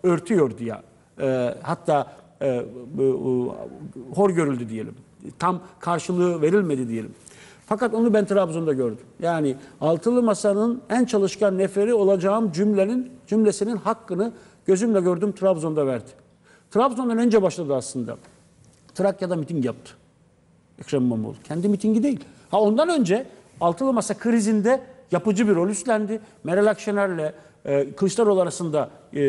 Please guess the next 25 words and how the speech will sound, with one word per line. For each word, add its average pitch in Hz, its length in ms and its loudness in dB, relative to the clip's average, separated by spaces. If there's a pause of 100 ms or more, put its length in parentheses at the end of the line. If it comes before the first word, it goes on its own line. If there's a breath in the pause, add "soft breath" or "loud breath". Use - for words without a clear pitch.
ilişkiler 190 460 0
onaran 175 460 2
bir - 60 -6
tutum 220 240 -2
izledi 196 280 0
Mansur 165 280 -4
Yavaş'la 151 380 0
beraber. 175 400 -4 (300 loud breath)
Ardından, 214 640 0 (380 loud breath)
e, 151 380 4
Cumhurbaşkanı 196 560 0
yardımcılığıyla, 185 920 2 (340)
e, 139 140 0 (200)
ünvanlandır-, 175 680 0
yani, 139 300 -2 (280 loud breath)
e, 135 60 -4
yardımcılığıyla, 170 1080 0 (340 loud breath)
e, - 100 -2
o, 135 160 2
o, 151 460 -8 (560)
o 160 40 -8
yardımcılığı 170 520 0
ünvanları 175 440 2
onlara 165 240 0
verilerek, 170 360 2